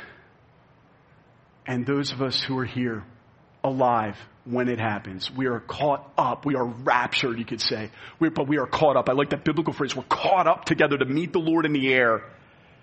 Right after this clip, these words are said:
as Jesus is coming back into Jerusalem to bring judgment on the nations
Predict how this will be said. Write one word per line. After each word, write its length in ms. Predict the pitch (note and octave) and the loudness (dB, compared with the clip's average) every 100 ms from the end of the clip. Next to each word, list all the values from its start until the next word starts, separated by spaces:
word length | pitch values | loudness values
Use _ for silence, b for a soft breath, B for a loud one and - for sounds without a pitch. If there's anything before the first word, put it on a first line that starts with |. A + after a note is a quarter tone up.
| b b b _ _ _ - | b b b _ _ _ 2
as 240 | B2+ A#2+ | 2 2
Jesus 560 | - C#3+ C#3+ C3 A2+ A#2 | 0 0 0 -2 -2 -2
is 140 | A2 | -4
coming 400 | - C3+ C#3 C#3 | -2 0 2 0
back 460 | B2+ A#2+ A2+ G2+ - - _ _ _ _ _ _ _ _ - | 2 2 4 2 -4 -20 _ _ _ _ _ _ _ _ -2
into 340 | C3+ C3+ C#3 | -2 0 -2
Jerusalem 840 | B2+ B2+ A#2 A#2 - A2+ G2+ F#2+ - _ _ _ _ _ _ _ _ _ _ _ _ _ _ _ - | -2 -2 -2 -2 -2 -2 -4 -6 -10 _ _ _ _ _ _ _ _ _ _ _ _ _ _ _ -6
to 100 | D#3 | -2
bring 300 | B2+ A#2 A2 | 0 0 0
judgment 500 | B2 C3 B2+ C#3+ D3 | 2 2 2 0 0
on 140 | C#3+ | 0
the 100 | C#3+ | 0
nations 640 | A#2+ G2+ - G2 E2+ - | 0 -2 -4 -6 -8 -10